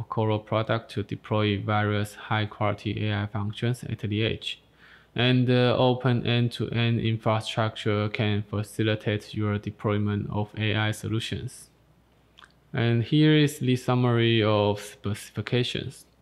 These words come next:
Mustang T one hundred T five integrates five Coral H T P U with very low power consumption, only fifteen watts. And the software S D K is, uh, s-, TensorFlow Lite.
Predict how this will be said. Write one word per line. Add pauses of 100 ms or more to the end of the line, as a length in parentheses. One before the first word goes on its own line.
(380)
Mustang
T
one
hundred
T
five
integrates
five
Coral
H
T
P
U (540)
with
very
low
power
consumption,
only
fifteen
watts. (720)
And
the
software
S
D
K
is,
uh,
s-, (260)
TensorFlow
Lite.